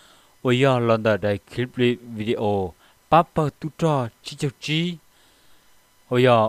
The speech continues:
O A G nè nè. Papa tu trò, chi cho chi, O A G. Ba nó là tàu chúa trẻ cho tu trò là xìa, ý lưu chế tuột trò là như tiền lưu tuổi chú luôn mấy sổ. Cho nhìn bé chú ý. Ôi giờ, cho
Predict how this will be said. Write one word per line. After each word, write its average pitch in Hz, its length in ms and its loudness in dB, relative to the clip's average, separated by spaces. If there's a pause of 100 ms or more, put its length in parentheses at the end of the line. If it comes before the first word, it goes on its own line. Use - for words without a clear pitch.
(120)
O 120 100 -2 (120)
A 120 80 0 (180)
G - 120 -6 (180)
nè 127 100 -2
nè. 131 220 -2 (1400)
Papa 202 200 2
tu 208 120 -2
trò, 185 180 0
chi 190 180 -8
cho 175 120 2
chi, 202 200 -6
O 131 160 4 (100)
A 127 80 0 (240)
G. 151 40 -2 (680)
Ba 180 140 6
nó 147 460 0
là 117 180 0
tàu 131 280 0 (100)
chúa 120 180 0
trẻ 110 340 -2 (120)
cho 120 140 -2
tu - 140 -6
trò 143 180 -2
là 113 160 -2
xìa, 107 320 -4
ý 135 140 -6
lưu 156 120 -2
chế 165 200 -4
tuột 127 300 -6
trò 120 260 -4
là 107 100 -2
như 120 100 -2
tiền 110 240 -6
lưu 143 100 -4 (100)
tuổi 123 160 -2 (100)
chú 156 120 -4
luôn 147 260 2
mấy 113 160 -4
sổ. 104 440 -4 (360)
Cho 110 140 0
nhìn 104 380 -6
bé 151 80 2
chú 139 180 -4 (120)
ý. 165 320 -2 (340)
Ôi 123 260 2
giờ, 131 340 2 (1080)
cho 143 220 6